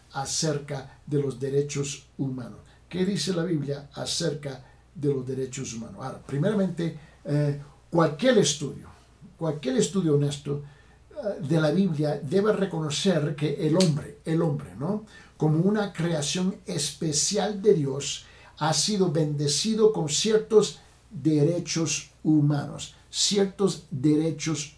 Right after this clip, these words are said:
humanos. Y cualquier estudiante verdadero de la Biblia será estimulado hacia las ideas, eh, de ideales tal,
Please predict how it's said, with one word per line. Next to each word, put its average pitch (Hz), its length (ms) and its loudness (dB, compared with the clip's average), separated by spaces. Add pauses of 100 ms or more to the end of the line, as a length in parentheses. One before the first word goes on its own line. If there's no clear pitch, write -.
humanos. 143 600 0 (480)
Y 190 160 6
cualquier 190 800 2
estudiante 139 880 -6 (240)
verdadero 165 580 2
de 185 100 0
la 175 100 -2
Biblia 147 440 0 (120)
será - 560 0
estimulado 156 960 0 (200)
hacia 165 340 -2
las 160 260 -4
ideas, 156 800 -2
eh, 139 260 -2
de 160 240 -2 (240)
ideales 165 640 0
tal, 190 280 -2